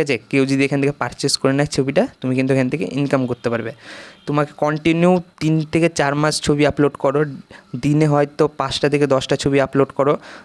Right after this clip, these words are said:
তুমি এক মাস বা দুই তিন মাসের মধ্যে তুমি কিন্তু রেজাল্ট পেয়ে যাবে, ঠিক আছে ভাই। দুই তিন মাসের মধ্যে তুমি রেজাল্ট পেয়ে যাবে। এখানে দেখতে পাচ্ছ ডলার শো করবে এখানে, হ্যাঁ, ঠিক আছে। তোমার ছবি যদি বিক্রি হয়ে যায়, এখানে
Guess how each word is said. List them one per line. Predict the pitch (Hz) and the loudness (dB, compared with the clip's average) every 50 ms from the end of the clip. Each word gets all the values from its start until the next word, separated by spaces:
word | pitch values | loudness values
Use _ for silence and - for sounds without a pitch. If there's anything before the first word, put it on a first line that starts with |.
| _ _ | _ _
তুমি | - 147 151 147 151 - _ _ _ - - 147 143 | -4 -2 -2 -2 -2 -6 _ _ _ -6 -4 -2 -2
এক | - - _ _ - 160 | -4 -6 _ _ -2 -2
মাস | 156 151 - - - 147 139 | 0 0 -2 -4 -6 -4 -2
বা | 139 139 143 143 139 135 123 | -2 0 0 -2 -2 -4 0
দুই | 139 151 156 151 - | 0 0 0 0 0
তিন | 156 151 156 | -2 0 0
মাসের | 156 151 - 156 151 151 | 0 0 0 0 2 2
মধ্যে | 151 147 147 160 156 | 2 2 2 0 0
তুমি | 151 151 151 147 | 2 2 2 2
কিন্তু | 147 143 147 147 139 | 2 2 2 2 4
রেজাল্ট | 135 131 135 131 131 127 | 4 4 2 2 2 0
পেয়ে | 127 120 117 | 0 0 2
যাবে, | 113 113 117 - | 2 0 0 0
ঠিক | 143 143 143 | 2 0 2
আছে | - 151 127 139 | 2 2 2 2
ভাই। | 139 120 - - _ _ _ - - - - - - _ - 127 | 0 0 -4 -8 _ _ _ -20 -20 -20 -20 -20 -20 _ -4 0
দুই | 143 143 143 | 0 0 0
তিন | - 151 151 151 | 0 0 0 0
মাসের | 151 147 - - 156 151 | 0 0 -2 -2 0 0
মধ্যে | 147 147 139 151 170 170 | 0 2 2 2 2 2
তুমি | 160 151 156 202 196 143 | 2 0 0 2 2 2
রেজাল্ট | 131 135 139 156 156 - | 2 2 2 0 0 -2
পেয়ে | - 127 120 117 | -2 0 0 0
যাবে। | 110 113 120 - - - - | -2 -6 -8 -12 -12 -12 -6
এখানে | 139 160 156 156 160 | -2 0 2 2 2
দেখতে | 156 - 170 | 2 2 2
পাচ্ছ | 165 165 190 196 302 359 - _ - - - - - - _ - 127 | 2 4 2 2 0 -2 -8 _ -20 -20 -20 -20 -20 -16 _ -4 -2
ডলার | 131 135 139 143 139 - - | 0 2 2 0 0 0 2
শো | 151 135 120 | 2 2 2
করবে | 120 117 117 117 | 2 2 2 2
এখানে, | 117 113 127 156 | 2 2 2 2
হ্যাঁ, | 165 135 - | 2 0 0
ঠিক | - 151 156 | 0 0 0
আছে। | 151 135 113 - | 2 0 -2 -2
তোমার | - 131 139 139 - | 0 -2 0 0 0
ছবি | 143 135 143 | 0 0 2
যদি | 147 135 131 | 0 0 -2
বিক্রি | 131 131 143 | -2 0 0
হয়ে | 143 143 | 2 2
যায়, | 147 151 | 2 2
এখানে | 151 143 | 2 2